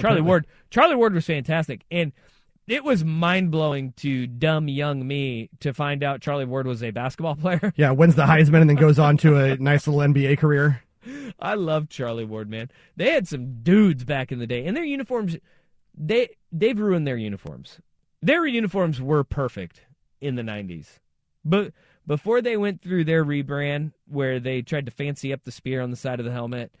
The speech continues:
Speaker 2: and they kind of darkened it almost to, like, a purple, their, their red.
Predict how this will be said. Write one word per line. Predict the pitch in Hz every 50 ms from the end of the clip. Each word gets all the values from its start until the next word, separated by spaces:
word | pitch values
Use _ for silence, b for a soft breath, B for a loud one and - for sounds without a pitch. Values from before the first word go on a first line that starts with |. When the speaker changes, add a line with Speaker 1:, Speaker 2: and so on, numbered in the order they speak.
| _ _ _ _ _ _ _ -
Speaker 2:
and | 131 131 127 123
they | 120 107
kind | - 143 131 123
of | 117 110 101
darkened | 113 123 131 127 - 143 135 127
it | 131 127 117
almost | 127 139 143 135 - -
to, | 117
like, | 117 113 -
a | 104 90 - -
purple, | - 135 131 - 156 156 151 151 151 - _ -
their, | 131 123 120 120 117 120 117 -
their | 101 123 117 120 117 113 107
red. | 107 117 120 123 131 143